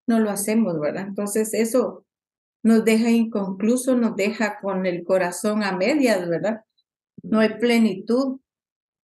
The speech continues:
Y, y, y eso nos pasa en todos los ámbitos, tanto con,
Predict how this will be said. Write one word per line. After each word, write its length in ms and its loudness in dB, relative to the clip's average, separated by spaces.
Y, 840 -4
y, 80 -2
y 40 2
eso 200 0
nos 220 -4
pasa 280 -2
en 100 -8
todos 160 -4
los 180 -6
ámbitos, 520 -6
tanto 380 -8
con, 380 -8